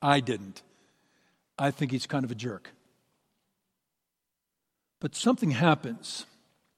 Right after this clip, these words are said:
in the pit. And it's something that our part of the church, the whole church, but I'm in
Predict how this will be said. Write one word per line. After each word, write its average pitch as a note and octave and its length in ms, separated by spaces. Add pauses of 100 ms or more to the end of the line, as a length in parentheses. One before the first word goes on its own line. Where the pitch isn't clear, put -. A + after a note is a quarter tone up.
in C3 140
the A2+ 80
pit. - 460 (2000)
And B2+ 200 (640)
it's - 140
something F#3 320
that C3 180 (1600)
our D3+ 160
part E3 220
of D3 40
the C#3+ 80
church, D#3 380 (320)
the B2+ 80
whole D3+ 220
church, D3 380
but A2+ 220
I'm C#3 180
in C3+ 260